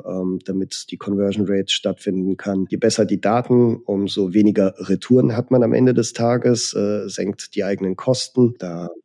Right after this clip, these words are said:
wollen wir die Angaben so genau wie möglich machen und auch jedes Feld, was, was da angeboten wird, auch, äh, tatsächlich auszufüllen.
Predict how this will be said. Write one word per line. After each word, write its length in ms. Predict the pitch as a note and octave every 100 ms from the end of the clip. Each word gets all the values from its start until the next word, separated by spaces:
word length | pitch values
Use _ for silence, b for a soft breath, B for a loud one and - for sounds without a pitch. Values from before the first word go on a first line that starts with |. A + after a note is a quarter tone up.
| _
wollen 340 | F#2 G2 F#2+ F2+
wir 280 | G2 F#2+ F2+
die 240 | - G2
Angaben 640 | F#2 G#2 G2+ G2 G2 G2
so 260 | G2 - G2
genau 340 | G#2 F#2+ G2
wie 100 | G#2
möglich 460 | F#2 G2+ G#2+ A2+ -
machen 440 | A2 G#2+ A2+ A2 G#2+
und 460 | G2+ F#2 F#2+ -
auch 240 | - F#2+ -
jedes 340 | G#2+ A2 -
Feld, 420 | - G#2 A2+ -
was, 500 | G#2+ G2 G2 - -
was 180 | G2 F#2
da 120 | G2
angeboten 680 | - A2+ A#2 A2+ A2+ A#2 G#2
wird, 340 | G#2+ A2 -
auch, 480 | G2 F#2+ G2 - -
äh, 140 | G2+ F#2+
tatsächlich 540 | A2+ A2 A2 G#2+ G2
auszufüllen. 840 | A2 B2 - C3 - C#3 D3 D3